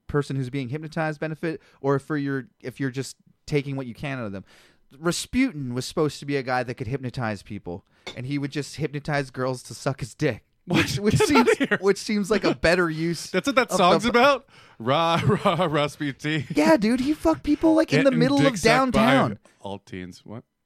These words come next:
Speaker 1: Rasputin would have sex in the middle of this
Speaker 2: Who
Speaker 1: town.
Speaker 2: is Rasputin? Just
Speaker 1: He
Speaker 2: a dude that fucked a lot?
Speaker 1: You don't know this?
Speaker 2: No.
Speaker 1: Rasputin was adv-, a, s-, a monk in Russia.
Speaker 2: A monk.
Speaker 1: Advisor to the Tsar and the Tsarina.
Speaker 2: That's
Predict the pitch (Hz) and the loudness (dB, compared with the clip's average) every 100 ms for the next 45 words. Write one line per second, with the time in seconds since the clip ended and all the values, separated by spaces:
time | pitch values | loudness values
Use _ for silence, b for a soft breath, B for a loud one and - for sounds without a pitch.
0 | _ _ _ 175 _ _ - 185 233 285 | _ _ _ _ _ _ -10 -4 -2 -4
1 | - 285 269 214 190 180 220 208 - 220 | 0 2 2 0 -2 0 -2 -2 0 0
2 | 196 - - 170 190 170 190 208 208 185 | 0 -8 -8 -4 -2 0 0 2 0 0
3 | 170 165 - - 247 294 240 311 202 113 | -2 -6 -10 0 4 6 6 4 2 0
4 | 110 98 - 101 90 87 - 160 165 117 | -2 -2 -4 -8 -6 -8 -6 0 0 0
5 | 131 165 156 120 - 123 190 226 226 277 | 0 0 0 -4 0 0 0 0 2 2
6 | 262 185 269 403 226 196 240 285 381 220 | -2 0 2 2 2 4 4 2 0 2
7 | 302 302 135 - b b - 196 - 247 | 4 4 0 -6 b b -10 -8 -4 0
8 | 294 311 302 269 262 254 226 - - 175 | 2 0 -2 2 4 4 0 -8 -6 -6
9 | 151 - - - - 160 - - 156 160 | -8 -18 -20 -20 -8 -6 -6 -4 -2 4
10 | 180 160 - - - - 151 151 151 - | 4 4 -4 -16 -16 -8 -2 0 0 -2
11 | 113 131 156 143 147 90 - - _ - | -2 0 0 2 0 -4 -12 -20 _ -6
12 | 160 139 196 226 214 240 - 220 190 131 | -2 0 2 2 -2 -4 -4 -2 -2 2
13 | 180 160 110 135 - 147 147 135 147 147 | 4 4 2 -6 -8 -6 -4 0 0 0
14 | 156 113 131 123 | -2 -4 -4 -6